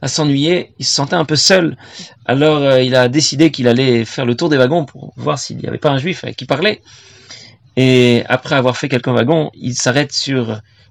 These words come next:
l'image de quelqu'un, il s'agit de Reb Gershon Ber, un vieux chassid, et qui était plongé dans ses pensées. Il réfléchissait certainement à quelque chose, à un sujet dans la chassidoute, quelque chose, il, il savait même pas ce qui se passait autour de lui.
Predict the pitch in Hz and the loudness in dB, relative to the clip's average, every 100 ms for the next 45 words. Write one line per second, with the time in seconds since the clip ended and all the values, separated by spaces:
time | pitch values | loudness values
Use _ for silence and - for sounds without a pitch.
0 | - 120 123 147 139 117 104 - - 117 | -6 0 2 4 2 0 -8 -14 -10 -8
1 | 123 147 127 110 117 117 - - 107 110 | -2 -2 -2 -8 -8 -10 -10 -12 -12 -10
2 | 113 110 117 117 127 127 151 135 - - | -12 -6 -4 -2 -2 2 2 0 -8 -8
3 | 156 156 139 123 - - - - - - | -6 -6 -4 -4 -4 -12 -20 -18 -18 -12
4 | 117 117 139 135 - 139 131 123 120 - | -10 -6 -6 -6 -4 -2 0 0 -2 -4
5 | 117 120 - 104 _ - - - _ - | -6 -6 -6 -8 _ -20 -20 -20 _ -20
6 | _ - - 117 117 - 120 147 131 - | _ -18 -12 -8 -6 -6 -6 -4 -4 -2
7 | 117 143 135 107 113 - - - - 123 | -2 0 0 -2 -6 -12 -20 -18 -12 -8
8 | 131 - 180 143 117 113 - 117 170 123 | -4 2 4 4 0 -2 -4 0 0 0
9 | 120 120 120 135 175 165 - - 131 156 | -6 -8 -8 -4 -2 -2 -6 -14 -8 -4
10 | 135 135 - - - 123 117 139 160 165 | -4 -6 -10 -12 -12 -10 -4 2 2 4
11 | 175 185 - 143 143 139 123 117 104 | 4 2 -2 -6 -4 -4 -2 -2 -4